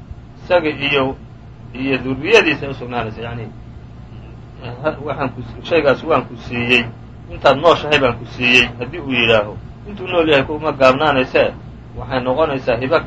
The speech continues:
kaamil ahoo hadhowna laga dhexlaayo, oo kiin, muxuu ahaye, ee, bixiyey dib dambe ugu soo noqon mayso. Faqaala, faqaala yidhaaha, "Ayumaa rajulin acmara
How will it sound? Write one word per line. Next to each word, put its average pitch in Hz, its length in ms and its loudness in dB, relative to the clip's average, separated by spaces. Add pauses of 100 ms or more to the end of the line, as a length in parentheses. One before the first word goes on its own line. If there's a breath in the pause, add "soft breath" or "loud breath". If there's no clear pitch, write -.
kaamil 143 400 2
ahoo 143 240 0
hadhowna 151 400 4
laga 135 160 4
dhexlaayo, 117 560 2 (320)
oo 135 160 -8
kiin, 165 240 0
muxuu 127 320 -10
ahaye, 127 320 4
ee, 110 380 0 (340)
bixiyey 131 400 4
dib 160 160 4
dambe 123 240 2
ugu 127 120 -4
soo 120 160 -8
noqon 110 240 -6
mayso. 101 280 -10 (1040)
Faqaala, 123 600 8 (1120)
faqaala 165 400 8
yidhaaha, 131 560 2 (2000)
"Ayumaa 170 680 6
rajulin 165 480 2
acmara 156 560 4